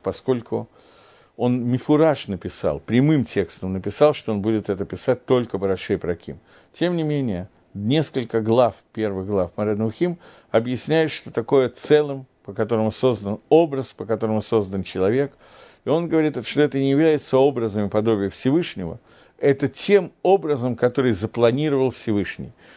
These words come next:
Когда Всевышний сказал: «Создадим человека по образу нашему», имеется в виду того образа, который мы придумали для человека. Поскольку у Всевышнего нету никакого образа и подобия,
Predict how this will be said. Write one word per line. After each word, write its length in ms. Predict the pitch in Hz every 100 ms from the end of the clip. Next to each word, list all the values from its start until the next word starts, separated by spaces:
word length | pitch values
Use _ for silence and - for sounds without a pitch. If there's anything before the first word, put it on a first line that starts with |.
| - _
Когда 280 | 120 127 160
Всевышний 460 | - 156 151 127
сказал: 300 | 120 139 127
«Создадим 560 | - 107 95 117 120 110
человека 460 | - 131 165 139
по 160 | 110 120
образу 580 | 131 131 95 92 87 87
нашему», 580 | 107 175 - 98 85 - - - -
имеется 340 | 120 120 -
в 40 | 120
виду 100 | -
того 360 | - 131 143 -
образа, 480 | 165 196 170 147 120
который 320 | 117 117 113
мы 180 | 113 139
придумали 600 | 151 120 101 123 127 113
для 180 | 107 101
человека. 640 | 95 107 98 82 65 - - _ _ _
Поскольку 460 | 110 - 160 135 131
у 40 |
Всевышнего 540 | 104 135 135 - 101 95
нету 360 | 110 107 -
никакого 540 | 87 95 101 110 107 101
образа 320 | 92 90 101
и 40 |
подобия, 560 | 92 113 165 180 110 85